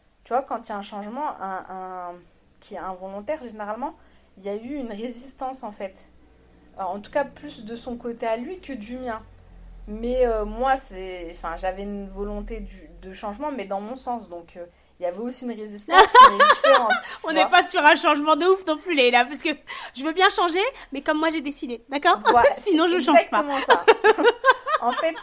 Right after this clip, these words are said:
Speaker 1: c'est, c'est exactement ça. Donc, moi, j'avais
Speaker 2: Ok.
Speaker 1: cette volonté de changement, mais dans mon sens. Et lui, il avait cette, cette, justement, cette,
Speaker 2: Cette volonté de non changer, en fait.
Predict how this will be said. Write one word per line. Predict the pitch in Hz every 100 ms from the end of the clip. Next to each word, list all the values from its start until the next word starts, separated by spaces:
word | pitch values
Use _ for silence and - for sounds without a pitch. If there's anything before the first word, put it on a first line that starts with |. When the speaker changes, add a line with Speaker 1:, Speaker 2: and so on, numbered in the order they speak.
| 554
Speaker 1:
c'est, | 403 370
c'est | 247
exactement | 240 240 339 - 294 - 262 262
ça. | 339 370
Donc, | 254 254 - - - -
moi, | 247 302 320 285
j'avais | 240 302 233 262
Speaker 2:
Ok. | 247
Speaker 1:
cette | - 320 277
volonté | 240 262 269 269 254
de |
changement, | - 247 254 262 254 254 _ _
mais | 185 196 208 185 170 175
dans | 190
mon | 175 202
sens. | 311 415 - _ _ _ -
Et | 247
lui, | 247 311
il | 311
avait | 220 208 226
cette, | 240 214 - 214 185 - - _
cette, | - - 208 196 _ - 180 180
justement, | 208 - 247 277
cette, | 247 190 - 196
Speaker 2:
Cette | 190 196
volonté | 202 208 214 254
de | 220
non | 220 277
changer, | - 190 202 233
en | 165
fait. | 160 143